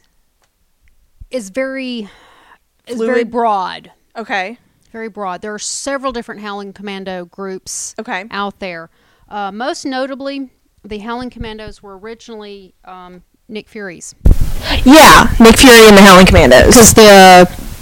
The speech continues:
Speaker 1: the original series that they premiered in was Sergeant Fury and his Howling Commandos in nineteen sixty-three.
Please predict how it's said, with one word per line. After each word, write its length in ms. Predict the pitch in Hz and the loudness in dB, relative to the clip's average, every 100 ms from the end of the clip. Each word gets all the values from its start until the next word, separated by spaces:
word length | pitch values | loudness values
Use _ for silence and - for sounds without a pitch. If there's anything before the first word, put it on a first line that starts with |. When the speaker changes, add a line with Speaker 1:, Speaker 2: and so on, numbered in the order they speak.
| - - - - | -20 -20 -20 0
Speaker 1:
the 220 | 208 226 | 4 6
original 640 | 208 254 277 262 226 214 190 | 6 6 6 6 8 6 4
series 480 | - - 302 277 - | 4 4 6 6 6
that 160 | 220 | 4
they 120 | 226 196 | 4 4
premiered 480 | - 220 233 233 202 | 6 6 8 6 6
in 160 | 190 | 4
was 140 | 190 - | 4 4
Sergeant 380 | 240 262 277 - | 4 4 4 4
Fury 220 | 233 226 | 6 6
and 100 | 214 | 6
his 100 | 208 | 6
Howling 260 | 214 220 233 | 6 6 6
Commandos 760 | 220 190 185 185 180 180 - | 6 6 6 6 6 6 4
in 180 | - 190 | 4 4
nineteen 300 | 185 175 214 | 4 4 4
sixty-three. 580 | 202 202 226 208 170 180 | 4 2 2 2 4 2